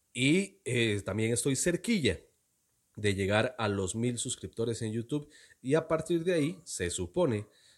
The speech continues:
que ya YouTube me puede tener en cuenta para, eh, poder monetizar mis videos. Entonces esto sería una muy buena manera de que ustedes me apoyen. ¿Cómo? No me tienen que dar plata, ustedes nada más me tienen que dar la suscribida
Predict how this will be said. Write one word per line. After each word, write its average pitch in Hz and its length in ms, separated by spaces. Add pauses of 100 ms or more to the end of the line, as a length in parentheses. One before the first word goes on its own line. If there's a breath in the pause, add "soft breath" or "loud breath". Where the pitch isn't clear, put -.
que 98 180
ya 101 120
YouTube 117 360
me 117 140
puede 110 220
tener 98 260
en 101 100
cuenta 113 440
para, 110 440
eh, 90 200
poder 92 340
monetizar 90 680
mis 98 380
videos. 104 480
Entonces 87 480
esto 110 400 (240 loud breath)
sería 92 280
una 104 160
muy 113 200
buena 117 220
manera 117 340
de 117 100
que - 80
ustedes 101 360
me 127 100
apoyen. 156 400
¿Cómo? 214 440
No 98 220
me 107 120
tienen 120 260
que 123 100
dar 117 160
plata, 151 380 (360)
ustedes 147 400
nada 107 120
más 110 120
me 107 80
tienen 110 220
que 101 120
dar 104 260
la 95 160
suscribida 127 680